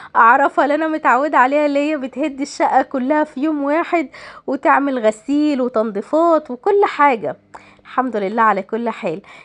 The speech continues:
نعمة الصحة دي نعمة كبيرة جدًا، ما بنحسش بيها غير فعلًا لما بنتعب. احمدي ربنا على نعمة الصحة. مش كل الرزق اللي ربنا بيديهولنا فلوس،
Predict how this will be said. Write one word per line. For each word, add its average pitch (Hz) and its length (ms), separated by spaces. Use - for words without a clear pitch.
نعمة 226 320
الصحة 240 460
دي 302 380
نعمة 220 320
كبيرة 208 300
جدًا، 202 360
ما 196 160
بنحسش 196 580
بيها 285 360
غير 196 240
فعلًا 247 380
لما 208 300
بنتعب. 175 420
احمدي 202 320
ربنا 185 340
على 180 180
نعمة 214 380
الصحة. - 600
مش 196 300
كل 294 380
الرزق 202 480
اللي 214 160
ربنا 208 340
بيديهولنا 302 800
فلوس، 226 440